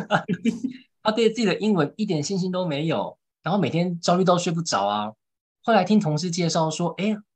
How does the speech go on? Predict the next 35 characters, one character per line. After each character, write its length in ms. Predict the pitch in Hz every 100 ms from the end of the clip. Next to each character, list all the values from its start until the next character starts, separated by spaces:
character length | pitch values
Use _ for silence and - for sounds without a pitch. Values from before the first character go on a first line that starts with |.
| _
好 100 | -
像 200 | 113 185
有 180 | 156 117
个 140 | 117
人 340 | 113 107 117 139
什 120 | 139
么 80 | 120
什 100 | 123
么 100 | 110
博 200 | 110 110
士 220 | - 160
的， 200 | 120 101
可 180 | 98 147
以 60 | 143
用 180 | 139
注 240 | 127 151 139
音 160 | 131
把 200 | - 95 90
英 120 | 135
文 140 | 120
单 240 | 123 123 127
字， 220 | 135 104
哦， 680 | 123 160 165 160 156 151 -
讲 140 | 107
得 80 | 107
很 120 | 101
清 200 | 98 127
楚 160 | 131 95
那 80 | 107
样， 200 | 104 -
而 80 | 127
且 160 | 143 -
最 180 | 156 143
近 180 | 143
在 320 | 135 143 131